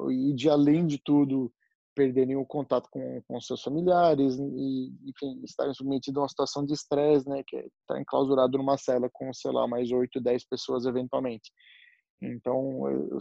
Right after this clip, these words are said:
é, é, é feito todo o trabalho que é feito na atenção básica, também é feito dentro de um presídio. É,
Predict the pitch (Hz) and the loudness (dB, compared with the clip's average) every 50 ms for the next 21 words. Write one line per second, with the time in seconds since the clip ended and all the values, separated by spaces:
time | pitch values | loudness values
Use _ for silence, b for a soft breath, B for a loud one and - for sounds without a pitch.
0 | - - 135 139 - - - - - 190 175 202 - 214 214 254 - - 226 190 | -8 -8 -8 -6 -2 -2 0 0 0 0 0 2 0 2 0 0 2 2 2 4
1 | 147 139 143 143 139 127 139 120 139 123 - 131 120 104 - 120 107 - 123 120 | 4 4 4 4 2 0 -2 -2 -2 -4 -4 -6 -8 -8 -8 -12 -8 -8 -8 -4
2 | 113 123 139 156 156 139 123 117 - 123 - - 151 165 202 226 - - 170 170 | 0 2 4 4 4 2 0 -2 -6 -8 -8 -6 -6 -4 -4 -4 -4 -4 -4 -4
3 | - 175 156 156 156 - 151 151 160 160 185 196 190 208 214 202 131 110 - _ | -2 -2 -2 -4 -4 -4 -4 -6 -2 0 0 2 2 2 0 0 -2 -4 -8 _
4 | _ _ _ _ _ _ _ _ _ - 117 120 120 117 117 113 113 113 117 - | _ _ _ _ _ _ _ _ _ -12 -8 -6 -4 -2 -2 -2 -2 -4 -6 -8